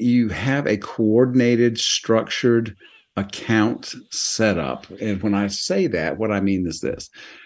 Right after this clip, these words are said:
You might have a four oh one K while you're working. You might have an I R A, a Roth I R A, that sort of thing. You might have an individual accounts and so forth.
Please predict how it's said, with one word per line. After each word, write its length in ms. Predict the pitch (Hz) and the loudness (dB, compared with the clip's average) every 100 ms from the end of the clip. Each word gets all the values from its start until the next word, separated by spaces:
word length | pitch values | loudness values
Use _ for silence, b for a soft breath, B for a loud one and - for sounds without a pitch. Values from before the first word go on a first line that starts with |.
| B _ | B _
You 120 | 196 | 6
might 220 | 190 196 | 8 8
have 140 | 113 90 | 4 0
a 20 | |
four 260 | 78 107 90 | -2 -4 -2
oh 40 | 90 | 0
one 180 | 87 | -2
K 320 | - 95 85 82 | -2 0 0 0
while 200 | 82 85 | -2 -2
you're 140 | 82 | -2
working. 320 | 78 82 87 | -2 -4 0
You 100 | 92 | 2
might 200 | 98 107 | 4 4
have 200 | 92 98 | 2 0
an 100 | 92 | -2
I 180 | 85 85 | -2 -2
R 160 | 85 87 | -2 -2
A, 100 | 87 | -2
a 60 | |
Roth 300 | 76 78 80 87 | -2 -4 -4 -4
I 100 | 85 | -4
R 140 | 82 | -2
A, 220 | 80 80 | -2 -4
that 220 | 76 87 - | -2 -4 -4
sort 140 | 80 | -4
of 40 | |
thing. 80 | 87 | 0
You 60 | 101 | 2
might 160 | 117 | 2
have 160 | 117 120 | 0 0
an 80 | 113 | 0
individual 1120 | - 113 104 95 110 113 107 107 90 78 78 - b b b _ - | 2 4 2 2 4 4 4 0 0 -2 -6 -10 b b b _ -6
accounts 920 | 92 - - 98 82 78 - - - - | -4 -4 -2 0 0 -2 -2 -2 -2 -8
and 240 | 95 87 85 | -6 -6 -2
so 160 | 101 | -2
forth. 240 | 87 87 | -2 -4